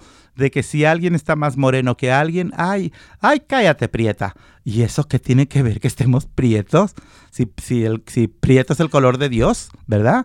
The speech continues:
<laughs> Entonces, digo, para los que creemos en Dios, así nos hicieron, somos bellos, somos hermosos,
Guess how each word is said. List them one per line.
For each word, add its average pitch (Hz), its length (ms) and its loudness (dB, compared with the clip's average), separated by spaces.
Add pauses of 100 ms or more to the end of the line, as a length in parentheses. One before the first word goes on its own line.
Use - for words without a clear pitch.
(220)
<laughs> - 220 -20
Entonces, 175 1080 2 (280)
digo, 190 140 8
para 156 160 6
los 143 140 2
que 165 100 -4
creemos 147 380 4
en 180 140 4
Dios, 156 340 2 (280)
así 147 260 2
nos 269 180 4
hicieron, 226 400 4
somos 240 260 4
bellos, 202 360 4
somos 196 240 2
hermosos, 170 500 0